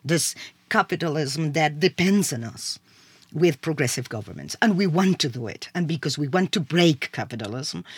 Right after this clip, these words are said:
but we have to, first of all, make capitalism not to kill us, as we have been feeling here in, in Mexico for the last twelve years at least. So, uh, I, I don't know, I would, I would get not exactly in this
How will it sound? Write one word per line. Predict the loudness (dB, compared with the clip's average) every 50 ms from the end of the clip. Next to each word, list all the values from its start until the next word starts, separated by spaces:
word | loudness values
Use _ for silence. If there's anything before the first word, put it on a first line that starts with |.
| -16 -8 -2
but | 2 2 4
we | 4 4 2
have | 2 2 0 0 -2 -4 -14 -20 -20 _ _
to, | 2 2 4 4 2 0 -2 -6 -18 -20 -20 -20 -20 -20 _ _ _
first | -12 -2 4 8 8 8 8 6 0 -4
of | -6 -6 -8
all, | -8 -8 -8 -8 -10 -14 _ _ _ _ 2
make | 4 6 6 4 4
capitalism | 0 -2 -2 -2 -2 -2 0 0 0 0 2 4 4
not | 6 4 4
to | 2 0 0
kill | 4 8 8 8 8 8
us, | 4 0 -4 -8 -12 -12 -16 -10 _ 2
as | 4 4 4 2
we | 0 0 2 2
have | 2 0 -2
been | -2 -2 -4 -4 -6
feeling | -4 0 2 4 4 4 2 0 -2 -2
here | -2 -2 -2 -2 -2 -2
in, | -2 -2 -2 -2 -2 -4
in | -4 -4 -2 -2 0 0 0 -2 -2
Mexico | -2 -4 -4 -6 -6 -4 -4 -4 -4
for | -6 -8 -8
the | -8 -6
last | -6 -6 -6 -8
twelve | -8 -6 -6 -6 -6 -6
years | -4 -4 -4 -4 -4 -4
at | -4 -2 2
least. | 4 4 4 4 0 -4 -6 -10 -14 -18 -20 -20 -20 -18 -18 -18 -18 -16 -14 -8
So, | -4 -2 2 4 6 8 8 8 8 6 6 4 0 -4 -18 -18 -18 -12 _ 2
uh, | 4 4 4
I, | 6 6 4
I | 4 2 0 -2 -2 -2
don't | -2 -2
know, | 0 0 0 2
I | 2 2 2 0 0
would, | -4 -6 -8 -10 -6 -2
I | 0 2 2
would | 4 2 2 2
get | 2 0 2 2 4
not | 6 6 6 4 2 -4 -10 -6 _
exactly | -2 -2 0 0 0 0 0 -2 -2 -6 -6 -4 -4 -2
in | 0 0 2 2 2 2
this | 2 2 2 0 -2